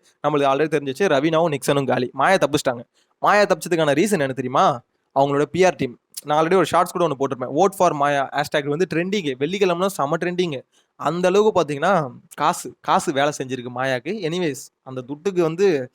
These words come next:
வேல்யூ இருக்கு. அது மட்டும் இல்லாம, உள்ள ஒருத்தர் இருக்காரு, கமல் சார். அவர் சப்போர்ட்டும், அவரோட இன்ஃப்ளூயன்ஸ் எல்லாமே இருக்குல்ல. So, அதனால பாத்தீங்கன்னா, மாயா தப்பிச்சிட்டாங்க. ரவீனாவும் நிக்சனும் காலி. எனிவேஸ்,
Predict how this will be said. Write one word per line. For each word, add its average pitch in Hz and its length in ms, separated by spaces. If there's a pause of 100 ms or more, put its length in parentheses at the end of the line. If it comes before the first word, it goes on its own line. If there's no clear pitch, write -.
(300)
வேல்யூ 160 200
இருக்கு. 160 220
அது 190 160
மட்டும் 220 200
இல்லாம, 202 260
உள்ள 175 280
ஒருத்தர் 135 180
இருக்காரு, 131 320
கமல் 135 180
சார். 131 220
அவர் 135 260
சப்போர்ட்டும், 151 440 (380)
அவரோட 139 280
இன்ஃப்ளூயன்ஸ் 143 380
எல்லாமே 143 300
இருக்குல்ல. 160 260 (320)
So, 170 160
அதனால 165 340
பாத்தீங்கன்னா, 156 300
மாயா 139 200
தப்பிச்சிட்டாங்க. 131 520
ரவீனாவும் 156 460
நிக்சனும் 131 360
காலி. 123 300
எனிவேஸ், 147 320